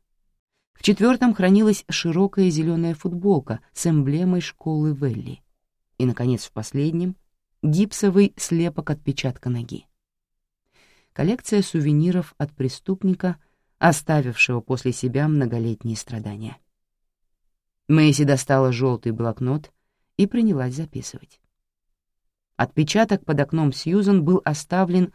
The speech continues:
правой кроссовкой сорок второго размера. Девушка записала несколько обувных фирм, возможных производителей обуви. Внимательно рассматривая содержимое коробки, она сделала еще несколько записей.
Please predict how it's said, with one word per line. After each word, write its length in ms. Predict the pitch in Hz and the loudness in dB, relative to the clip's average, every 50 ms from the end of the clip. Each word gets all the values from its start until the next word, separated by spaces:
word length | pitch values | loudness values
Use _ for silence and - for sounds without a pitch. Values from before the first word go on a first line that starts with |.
| _ _ | _ _
правой 420 | _ 156 151 160 156 151 139 139 131 | _ -2 -2 0 0 0 0 0 -2
кроссовкой 680 | 131 131 131 127 131 - - 180 180 - _ 185 170 | -2 -2 -4 -4 -4 -4 -6 -6 -6 -4 _ -6 -6
сорок 340 | - - - 160 156 156 151 | -4 -4 -6 -4 -4 -4 -6
второго 320 | - - 147 143 143 135 135 | -6 -6 -4 -4 -2 -2 -2
размера. 480 | 135 131 123 127 113 123 110 - - _ _ _ _ _ _ _ _ _ _ _ _ _ _ _ - | -4 -4 -4 -6 -8 -8 -12 -16 -20 _ _ _ _ _ _ _ _ _ _ _ _ _ _ _ -2
Девушка 480 | 147 131 143 143 143 143 147 147 147 | 2 4 4 4 4 2 0 0 -2
записала 420 | 135 131 131 135 127 - 131 131 139 | -2 -2 -2 -4 -2 0 0 2 2
несколько 500 | 135 131 131 123 - - 135 131 - 135 | 2 2 0 0 0 -2 -2 0 0 0
обувных 520 | - 147 139 131 135 135 139 147 151 151 | 0 0 0 0 0 0 2 0 0 -2
фирм, 360 | - _ - 202 143 117 101 - _ _ _ _ - - - | -4 _ 0 0 0 0 -4 -6 _ _ _ _ -18 -6 0
возможных 680 | 135 143 139 123 131 139 139 143 151 151 170 156 - | 2 2 2 2 2 2 2 2 0 0 -2 -4 -2
производителей 800 | - 151 143 127 113 117 117 117 117 117 110 - 131 127 135 - - | 0 0 0 0 0 -4 -6 -6 -6 -6 -6 -4 -2 -2 -2 -2 -4
обуви. 420 | - 123 - - - 104 - - _ _ _ _ _ _ _ _ _ _ _ _ _ _ - _ | -8 -8 -8 -10 -14 -16 -16 -20 _ _ _ _ _ _ _ _ _ _ _ _ _ _ -6 _
Внимательно 600 | 160 175 185 180 202 226 240 - 240 220 214 190 | 6 8 8 8 8 6 4 4 4 4 6 4
рассматривая 680 | 165 160 151 - 165 170 170 156 151 - 135 123 127 120 | 4 2 0 -2 -2 0 0 0 0 0 0 0 0 -2
содержимое 580 | - 131 139 147 139 139 143 151 151 147 151 | -4 -2 -2 -2 0 0 0 0 0 0 0
коробки, 500 | 147 170 175 190 208 202 - - 196 190 - _ _ _ _ _ - | -2 -2 -2 -2 -2 -2 0 0 0 0 -2 _ _ _ _ _ 4
она 220 | 180 202 226 233 | 4 6 6 6
сделала 380 | 208 175 175 220 226 214 202 196 | 4 4 2 2 4 6 6 6
еще 500 | 196 165 160 175 156 - - - 180 180 | 4 4 2 -2 -2 -4 -4 -2 0 0
несколько 560 | 180 160 147 143 - - - 143 143 - 143 | 0 0 0 -2 -4 -4 -6 -6 -4 -6 -8
записей. 540 | 127 123 110 104 - 110 - - - - | -8 -8 -10 -12 -14 -16 -16 -16 -18 -18